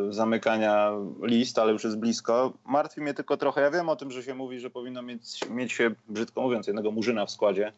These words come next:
i myślę, Le-, Legia kogoś jeszcze podpisze, ale martwi mnie to, że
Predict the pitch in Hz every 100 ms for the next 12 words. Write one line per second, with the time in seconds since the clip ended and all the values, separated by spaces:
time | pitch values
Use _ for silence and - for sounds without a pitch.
0 | _ _ - 104 110 - 107 107 110 -
1 | 92 101 113 110 104 110 110 107 101 101
2 | 107 - 107 120 117 113 104 - 120 131
3 | - 135 127 120 127